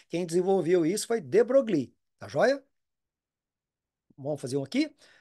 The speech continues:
Quais alternativas são corretas a respeito do modelo atômico de Rutherford, né? E do modelo atômico de Rutherford Bohr. A maior parte do volume do átomo é constituída pelo núcleo denso e positivo.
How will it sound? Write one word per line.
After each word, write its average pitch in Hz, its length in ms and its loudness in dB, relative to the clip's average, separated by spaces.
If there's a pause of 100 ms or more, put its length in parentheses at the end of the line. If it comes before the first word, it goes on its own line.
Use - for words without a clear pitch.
(120)
Quais 190 180 4
alternativas 208 500 0
são 214 160 -4
corretas 190 760 2
a - 20 -10
respeito 165 640 -2
do 143 240 -6 (200)
modelo 147 220 -2
atômico 165 300 -2
de 147 40 -4
Rutherford, 202 800 2 (380)
né? 196 240 -4 (380)
E 156 80 -4
do 190 200 -4
modelo 165 320 0
atômico 185 240 -6
de 180 40 -4
Rutherford 208 520 0
Bohr. 131 400 0 (320)
A 147 80 -6
maior 233 200 6
parte 214 420 4
do 156 100 -4
volume 220 580 0
do 151 180 -2
átomo 208 360 2
é 185 60 -6
constituída 208 600 -4
pelo 233 280 0
núcleo 190 720 -2
denso 165 400 -2
e 190 40 -4
positivo. 190 920 0